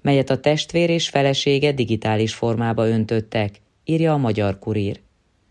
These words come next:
A család és Bolbelic Pál egykori kispaptársai a kötet szerkesztőjével, Szerdahelyi Csongorral együtt úgy gondolták, közérdeklődésre számot tartó, fontos kordokumentum, egyben a magyar lelkiségi irodalom gyöngyszeme.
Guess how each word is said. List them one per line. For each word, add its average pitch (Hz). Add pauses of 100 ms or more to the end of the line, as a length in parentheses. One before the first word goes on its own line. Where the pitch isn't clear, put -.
(160)
A 156
család 208
és 202
Bolbelic 123
Pál 135
egykori 120
kispaptársai 127
a 151
kötet 147
szerkesztőjével, 143
Szerdahelyi 117
Csongorral 127
együtt 127
úgy 135
gondolták, 113
közérdeklődésre 120
számot 127
tartó, 127
fontos 113
kordokumentum, 117 (400)
egyben 135
a 120
magyar 160
lelkiségi 120
irodalom 127
gyöngyszeme. 107